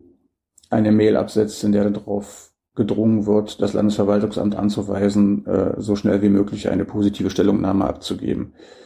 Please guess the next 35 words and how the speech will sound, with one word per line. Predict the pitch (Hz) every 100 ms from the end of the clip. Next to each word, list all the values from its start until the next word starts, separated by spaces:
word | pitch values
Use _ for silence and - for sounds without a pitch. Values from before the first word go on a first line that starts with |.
| - - _ -
Diese | 101 -
Anweisung | 110 104 104 101
ist | 101
dann | 104
damals | 104 104 104 104
vom | 104
damaligen | 104 104 101 98
Staatssekretär | - - - 104 101 107
auch | -
tatsächlich | 107 104 101 110 -
erfolgt, | - 113 123 135 - _ - - - - - _ _
mit | - 101
dem | 113
Hinweis, | 101 110 107 107 107
dass | - 104 - - 285
das | 107 104
Landesverwaltungsamt, | 104 104 104 104 101 - - - 101 101 -
äh, | - 101 104
keinen | 104 107 107
Zusammenhang | 107 101 107 107 104
zwischen | 101 101 104
der | 101
Förderung | 110 107 101 101 104
des | 101
Stadionneubaus | - 104 107 101 101 104 101 98 104
und | - 101
der |
Finanzlage | 101 98 101 - 101 98
der | -
Stadt | 104 104 -
Halle | 117 107 101 - -
herzustellen | - - - - 95 98
habe. | 98 107 98 98 - - - - - - - - - - _ _
Ein | -
Vorgang, | 101 - 107 - 107 104